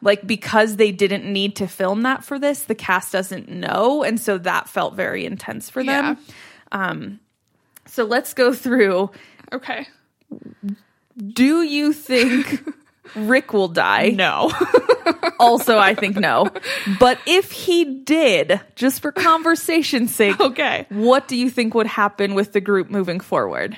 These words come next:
Speaker 2: I think that Michonne would step up to be the leader, and I think Daryl would be a very close number two.
Speaker 1: Yeah.
Speaker 2: Daryl, Daryl's not a leader.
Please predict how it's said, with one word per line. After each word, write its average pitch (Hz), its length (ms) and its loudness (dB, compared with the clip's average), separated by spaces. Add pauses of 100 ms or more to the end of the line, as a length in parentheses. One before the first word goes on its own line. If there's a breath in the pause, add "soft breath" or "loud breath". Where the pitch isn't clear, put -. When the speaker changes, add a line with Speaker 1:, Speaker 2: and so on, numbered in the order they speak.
(120)
Speaker 2:
I 240 100 0
think 262 260 -2
that 240 180 0
Michonne 214 720 -4
would 233 200 -2
step 247 300 -2
up 247 260 0
to - 140 -10
be 196 580 -8 (300 soft breath)
the 214 100 -6
leader, 208 440 0
and 240 160 -4
I 208 80 -4
think 208 260 -6
Daryl 190 320 0
would 185 160 -4
be 185 140 -4
a 175 40 -4
very 170 240 -2
close - 640 -8
number 170 320 -6
two. - 560 -8 (100)
Speaker 1:
Yeah. 180 460 -2
Speaker 2:
Daryl, 262 600 0 (500)
Daryl's 277 400 0
not 190 240 0
a 180 60 0
leader. 196 580 -4